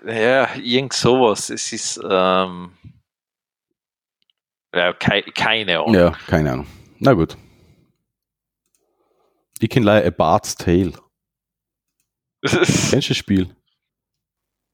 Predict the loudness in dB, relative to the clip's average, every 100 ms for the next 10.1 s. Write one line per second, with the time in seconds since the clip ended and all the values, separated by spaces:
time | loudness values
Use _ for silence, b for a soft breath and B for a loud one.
0 | _ _ _ _ _ _ -16 -14 -6 -2
1 | -2 -2 -10 -6 0 2 2 0 0 2
2 | 2 2 0 -2 -4 -4 -6 -6 -2 -2
3 | 0 -2 0 2 4 6 4 0 -8 -8
4 | -6 -6 -6 -2 4 6 6 6 4 0
5 | -6 -16 -20 _ _ _ _ _ _ _
6 | _ -20 _ _ -2 -2 -2 -4 0 2
7 | 2 2 2 2 2 0 -2 -4 2 4
8 | 4 0 2 4 4 4 4 4 4 4
9 | 4 4 4 4 -2 -8 -4 2 6 6
10 | 6